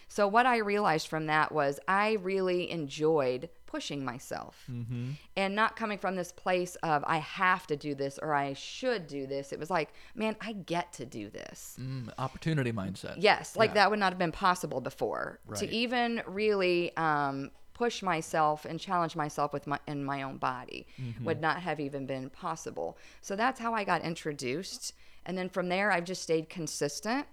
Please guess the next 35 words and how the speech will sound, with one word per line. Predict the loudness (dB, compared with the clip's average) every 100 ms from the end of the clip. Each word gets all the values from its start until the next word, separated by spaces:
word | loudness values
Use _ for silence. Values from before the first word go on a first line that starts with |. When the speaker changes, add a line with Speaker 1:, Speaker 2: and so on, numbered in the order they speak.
| -16 -20 -20 -20 -20 -2
Speaker 1:
Uh, | 0 4
with | 2 2
the | 0 -2
working | 2 2 2 0 -2
out. | 0 0
Now, | 0
the | 0 -2
food | -4 -2 -2
part | -2 2 2 2
was | -2
harder, | -4 -2 0 2 0
I | 0
will | 0 -2
say | 0 0
that, | 2 0 0
because | -2 0 0
Speaker 2:
Sure. | 2
Speaker 1:
my | 0
whole | 0 0 2
life | 2 4
I | 4
really | 4 4
didn't | 2 -2
have | -6 -6
to | -8
pay | -6 -4
attention. | -4 -4 -6 -4 -6 -6 -10 -8
Speaker 2:
Right. | -4 -2 -2 -8 -14 -20 -4
Speaker 1:
And | -2 0
then, | 2 4 4 2 0 0
um, | 2 2 0 -2
in | -2
my | 0 2
late | 2 0 -2
thirties, | -4 0 2 2 0 -2 -4